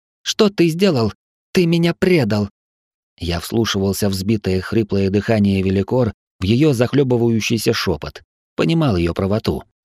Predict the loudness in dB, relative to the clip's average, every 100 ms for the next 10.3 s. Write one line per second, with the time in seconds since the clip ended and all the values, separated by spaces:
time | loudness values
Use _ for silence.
0 | _ -2 0 2 2 2 2 0 0 0
1 | 2 2 2 2 2 0 2 2 2 0
2 | 0 2 0 0 -2 -2 -2 0 0 0
3 | 0 0 0 -2 -2 -2 -2 -6 _ _
4 | -6 -2 0 0 0 0 0 -2 -8 -6
5 | -4 -4 -8 -10 -16 _ _ _ _ -16
6 | -4 -2 0 -2 -2 -2 0 0 0 0
7 | -2 0 0 0 0 -2 0 0 2 0
8 | -2 -4 _ _ _ -2 0 0 -2 0
9 | 2 0 0 2 2 2 0 0 0 -2
10 | -2 -4 -6